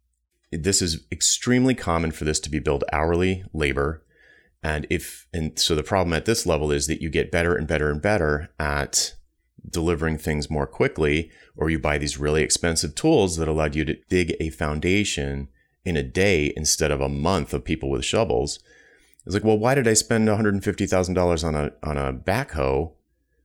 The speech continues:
when now I can only <laughs> mill out, you know, twelve hours instead of three hundred? So, you know, you start to get into the, you, the hourly problems crop up here as well. But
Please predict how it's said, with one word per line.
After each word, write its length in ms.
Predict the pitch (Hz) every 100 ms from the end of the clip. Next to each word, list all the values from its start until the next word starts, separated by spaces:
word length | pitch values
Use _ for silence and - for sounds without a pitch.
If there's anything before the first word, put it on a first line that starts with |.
| _ _ _ _
when 300 | - 92 90
now 180 | 92 92
I 80 | 90
can 160 | 90
only 180 | 87 85
<laughs> 0 |
mill 200 | 101 101
out, 400 | 82 87 - - _ _ _ _ -
you 160 | 76
know, 100 | 78
twelve 360 | 80 - 92 90
hours 400 | 131 87 58 73
instead 340 | 82 - 82 76
of 460 | 76 - - - - _ _
three 300 | - - 87
hundred? 420 | 85 110 60 - - _ _ - - - - -
So, 420 | - 80 78 - _ _
you 100 | 90
know, 60 | 76
you 100 | 78
start 260 | - 104
to 60 | 92
get 160 | 95 90
into 200 | 87 82
the, 400 | 76 - 82 -
you, 100 | 87
the 140 | -
hourly 340 | 92 104 98 87
problems 340 | 87 78 73
crop 260 | - 76 73
up 140 | 76
here 180 | - 80
as 140 | 82
well. 240 | 76 67 65
But 440 | 101 107 76 -